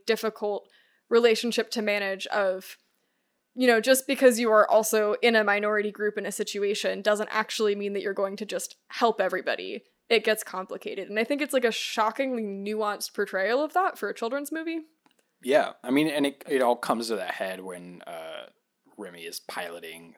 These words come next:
Speaker 2: the asleep Lin-, Linguini.
Speaker 1: Mm-hmm.
Speaker 2: And she feels like he's, like, blowing her off. And then she kind of has this
Speaker 1: Ridiculous.
Speaker 2: explos-, yeah. This is, it's like, it's also, again, one of those where it's like,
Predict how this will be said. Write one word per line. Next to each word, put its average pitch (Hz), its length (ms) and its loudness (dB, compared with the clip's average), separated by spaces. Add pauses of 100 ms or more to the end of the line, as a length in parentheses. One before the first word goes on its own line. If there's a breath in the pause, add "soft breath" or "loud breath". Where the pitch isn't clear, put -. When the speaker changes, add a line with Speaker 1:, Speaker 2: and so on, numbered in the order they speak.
(120)
Speaker 2:
the 90 140 -16
asleep - 480 -10
Lin-, 92 180 -16 (100)
Linguini. 85 500 -16 (140)
Speaker 1:
Mm-hmm. 277 160 2 (120)
Speaker 2:
And - 80 4
she 127 200 -2
feels 120 300 0
like 104 100 -2
he's, 107 200 -6
like, 92 280 -14
blowing 95 340 -10
her 90 200 -12
off. 85 320 -12
And 95 120 -14
then 90 160 -16
she - 200 -14
kind - 240 -12
of 285 80 -2
has - 100 -4
this 359 220 -2
Speaker 1:
Ridiculous. - 420 -2
Speaker 2:
explos-, 269 40 -6
yeah. 262 200 2 (480 loud breath)
This 123 140 -6
is, 139 140 -4
it's 139 160 0
like, - 300 0 (420 loud breath)
it's - 80 0
also, 208 240 10
again, 165 400 4
one 139 100 6
of 147 60 2
those 131 180 6
where 120 120 2
it's 117 120 0
like, 107 140 6